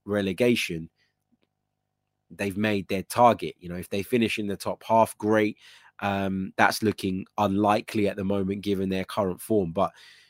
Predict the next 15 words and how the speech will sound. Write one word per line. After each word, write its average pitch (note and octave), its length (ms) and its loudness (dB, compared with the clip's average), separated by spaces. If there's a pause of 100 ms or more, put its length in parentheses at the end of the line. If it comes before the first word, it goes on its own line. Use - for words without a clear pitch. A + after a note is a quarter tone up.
(180)
you, B2 140 4
you, D#3+ 360 -2
you D3 60 2
just C3+ 220 2
look C#3+ 240 8
at A#2+ 80 4
it G2 140 2
and G2+ 160 -2
you G#2+ 60 0
think, G#2+ 320 0 (920)
"This - 240 4
is C3 100 4
Brighton A2 440 4
leveling F#2+ 400 -2
out F2+ 220 -2